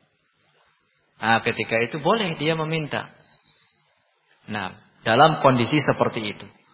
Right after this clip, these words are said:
Hatta yusibuha qiwaman min aishin. Sampai dia mendapatkan,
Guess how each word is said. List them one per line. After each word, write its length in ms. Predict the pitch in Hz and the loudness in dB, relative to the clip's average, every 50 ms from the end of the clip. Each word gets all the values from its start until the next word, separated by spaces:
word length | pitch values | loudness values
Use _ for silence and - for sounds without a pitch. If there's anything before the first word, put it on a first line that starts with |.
| _ - - - - - - _ _ - | _ -20 -20 -20 -20 -20 -20 _ _ -4
Hatta 720 | - - - 190 220 - - - - - 190 185 175 175 | 2 6 8 8 8 8 6 0 4 8 8 10 10 10
yusibuha 1200 | 175 170 151 143 131 - - 208 233 240 233 214 202 190 170 160 151 175 190 202 196 196 196 208 208 208 202 180 - - - - - - - - - - - | 8 6 4 4 2 2 2 4 6 6 6 6 6 6 6 6 8 8 10 10 12 12 12 12 12 10 10 8 4 0 -4 -8 -10 -14 -16 -18 -20 -6 2
qiwaman 800 | - 160 160 147 135 143 160 185 190 180 170 165 156 156 156 151 | 4 6 6 8 10 10 10 12 10 10 10 8 8 6 6 4
min 160 | 147 143 - | 2 2 4
aishin. 640 | 113 135 143 147 143 135 117 - 135 123 123 117 - - - - - - - | 4 4 4 4 4 2 2 2 2 2 0 -2 -4 -10 -16 -16 -12 -6 0
Sampai 480 | - - 135 131 131 - 147 135 131 123 | 4 6 6 6 6 6 4 4 4 4
dia 240 | 120 123 131 143 | 4 4 6 6
mendapatkan, 1040 | 151 151 147 135 127 123 120 117 - - 120 117 - - 117 - - - 160 165 170 | 6 4 2 2 4 6 6 6 6 6 6 6 4 0 -8 -6 2 6 6 6 6